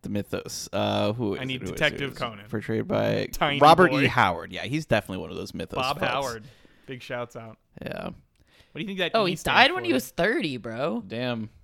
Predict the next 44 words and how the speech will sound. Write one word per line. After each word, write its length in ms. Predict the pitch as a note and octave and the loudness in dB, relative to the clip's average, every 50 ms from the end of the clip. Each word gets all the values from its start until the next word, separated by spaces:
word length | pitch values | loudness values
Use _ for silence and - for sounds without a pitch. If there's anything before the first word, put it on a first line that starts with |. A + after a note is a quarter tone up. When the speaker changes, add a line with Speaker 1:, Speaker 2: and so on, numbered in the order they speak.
| - | -8
Speaker 2:
Oh. 460 | - D#3 D#3 - - - - - - - | -4 0 2 2 2 0 -2 -4 -6 -4
Speaker 3:
He 60 | G3+ | -4
was 100 | G3+ A3 | -4 -4
born 240 | D#3+ E3+ A#3 C4 C#4+ | 0 2 2 4 4
in 140 | B3+ G#3+ F#3+ | 2 2 4
nineteen 340 | F#3 G3+ C4 - C#4+ B3 A3+ | 4 4 4 4 0 0 0
oh 80 | A3 | 0
six 260 | A#3 - B3 A3+ - | 0 0 -2 -2 -2
and 80 | - A3+ | -4 -4
he 60 | F#3+ F3+ | -4 0
died 280 | - E3+ E3+ G3 G#3 | 4 6 6 8 6
in 80 | G3+ G3 | 6 4
nineteen 320 | G#3 G3+ G3 G3+ F#3+ - | 0 0 0 -2 -6 -4
thirty-six. 680 | - G3+ A3 A3+ G3+ F#3 - - D3+ C3 - - - - | -2 -2 0 0 -2 -4 -4 -4 -4 -4 -4 -6 -6 0
Speaker 2:
Oh, 140 | F3 G#3+ E4+ A#4 C5+ C5+ B4+ A#4 G4+ | 2 4 6 8 10 10 10 8 6
Speaker 3:
Sheesh. 340 | F4 C#4 A#3+ - - - - | 4 0 -4 -8 -12 -12 -10
Speaker 2:
man, 580 | E3+ E3 F3 F#3 A3 B3+ A#3+ F#3+ D#3 C3+ B2+ B2+ C3+ C#3+ | -6 -2 0 0 2 2 2 0 0 -2 -4 -6 -4 -2
yikes. 480 | E3+ G3+ G#3 D3+ C3+ C#3+ - - - | 0 0 0 0 -2 -4 -10 -18 -16
Speaker 3:
Sheesh. 1000 | - - - - - - - - - F4+ G4+ B4+ C5+ A#4+ A4 G4+ F#4 F#4 F4 E4 | -12 -8 -8 -6 -4 -4 -4 -2 0 2 4 6 6 6 6 6 6 4 2 2
Speaker 1:
Um, 40 | D#4+ | 4
Conan 140 | G3+ G#3+ A3 A3 | 4 4 4 4
the 60 | - | 6
Speaker 2:
Sorry, 60 | - | 6
Speaker 1:
Barbarian, 340 | - - D#3+ D#3+ D#3 D#3+ D#3+ | 6 8 8 8 8 8 8
by 100 | D#3+ C#3 | 6 6
Speaker 2:
dude. 60 | C#3 C3+ | 6 6
Speaker 1:
the 40 | |
way, 180 | C3 C3 C3 B2+ | 6 6 6 6
is 160 | B2 - - | 4 4 0
not 380 | A#2 A#2+ A#2+ A#2+ C3 - - - | -2 0 2 2 2 2 -2 -6
streaming 400 | - - A2+ A2 G2+ G2+ G2 F#2+ | -4 -2 -2 -2 -2 -2 -4 -4
anywhere. 340 | F#2+ F2+ F#2 F2+ F#2 F2+ F2 | -6 -8 -8 -8 -10 -10 -8
We 140 | F2 F#2 F2+ - | -8 -10 -10 -6
did 300 | - G#2+ G#2 G2+ F2+ E2 - - - - | -4 -2 -2 -2 -4 -8 -14 -18 -12 -4
Speaker 2:
No, 160 | C#3 C#3 C3 | -2 0 2
Speaker 1:
pay 180 | A#2+ G#2+ G#2 | 2 2 0
Speaker 2:
we 80 | G2+ G2+ | 0 0
Speaker 1:
money 240 | G2 G2+ G2+ G2+ G#2 | 0 0 0 0 0
Speaker 2:
lied. 80 | G2 F#2+ | -2 -2
Speaker 1:
to 100 | - G2 | -4 -4
watch 320 | F#2+ F#2+ F#2 F2+ F2+ - - | -4 -4 -4 -4 -4 -6 -8
it. 100 | F2+ F#2 | -10 -10
It 140 | F#2 F#2+ | -8 -8
is 560 | F#2+ F#2 F#2 - - - - - - - - | -8 -8 -8 -10 -12 -14 -14 -16 -18 -20 -20